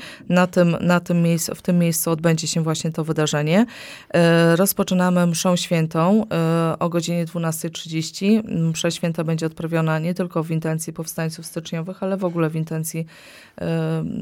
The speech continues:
wszystkich, którzy przyczynili się do odzyskania niepodległości. Następnie udamy się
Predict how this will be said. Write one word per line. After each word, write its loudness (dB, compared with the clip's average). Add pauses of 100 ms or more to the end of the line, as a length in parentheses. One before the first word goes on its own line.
(200)
wszystkich, -8
którzy -4
przyczynili -4
się -4
do -2
odzyskania -2 (460)
niepodległości. -2 (380)
Następnie 2
udamy 2
się -2